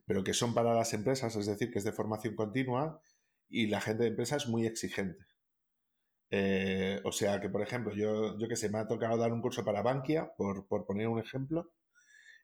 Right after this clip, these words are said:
y aunque era un curso subvencionado y tal, es decir, que la empresa no pagaba por ese curso, es decir, se lo estaban bonificando en las cuotas de la Seguridad Social,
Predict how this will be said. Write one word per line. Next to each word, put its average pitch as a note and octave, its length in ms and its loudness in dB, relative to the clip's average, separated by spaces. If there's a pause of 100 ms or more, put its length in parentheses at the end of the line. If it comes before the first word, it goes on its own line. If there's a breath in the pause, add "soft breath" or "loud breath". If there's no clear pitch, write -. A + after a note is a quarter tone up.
(120 soft breath)
y A#2+ 140 4
aunque G#2+ 400 2
era G#2+ 100 2
un G#2+ 80 0
curso G#2+ 240 -2
subvencionado G#2+ 800 2
y G2+ 100 -2
tal, D3+ 320 2
es A2 100 -2
decir, G2 240 -2
que G2 100 -4
la G2+ 60 -6
empresa G#2 440 -4
no G2+ 220 -6
pagaba G2+ 500 -2
por G2 160 -4
ese G2 200 -6
curso, D#3+ 440 -4 (400 soft breath)
es - 80 -8
decir, G2+ 200 -2
se G2 120 -2
lo G2 60 0
estaban G#2 360 -2
bonificando G#2 600 0
en G2+ 80 -2
las G2+ 260 -4
cuotas G2+ 320 -2
de G#2 80 0
la G2+ 80 -2
Seguridad G#2 340 0
Social, C#3+ 520 -2